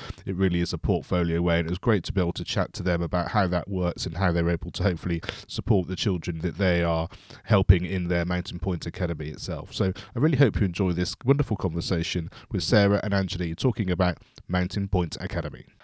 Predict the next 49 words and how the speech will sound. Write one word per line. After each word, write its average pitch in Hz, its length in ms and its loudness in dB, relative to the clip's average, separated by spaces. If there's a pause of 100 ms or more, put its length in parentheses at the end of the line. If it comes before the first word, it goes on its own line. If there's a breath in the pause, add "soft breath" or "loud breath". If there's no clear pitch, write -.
(640 soft breath)
Hi, 110 340 10
Anjali 110 420 4
and 98 120 2
Sarah. 104 260 6
Thank 107 260 -4
you 104 100 -2
so - 120 0
much 107 160 0
for 110 60 0
joining 98 260 2
me 92 120 2
here 92 280 2
on 98 140 0
the 92 120 -2
Education 98 600 -2
on 90 160 0
Fire 95 300 6
podcast. 95 760 0 (520 loud breath)
Online 135 380 2
schools 110 460 2
are 101 60 -2
something 101 760 0
which 107 520 -2
I've 107 120 0
had 104 160 0
more 110 120 2
and 104 80 2
more 101 80 4
conversations 101 680 -2
about, 85 300 -6
and 95 80 -4
the 95 60 0
more 120 320 4
I 104 60 4
sort 101 160 -2
of 87 140 -8
delve 98 300 2
into 95 360 -2
it, 87 140 -6
the 98 120 -6
more 107 240 2
you 98 100 -2
can 95 140 -6
see 95 300 -4 (260)
so 123 180 2
many 113 180 2
benefits 98 580 0
and 98 100 -4
the, 98 260 0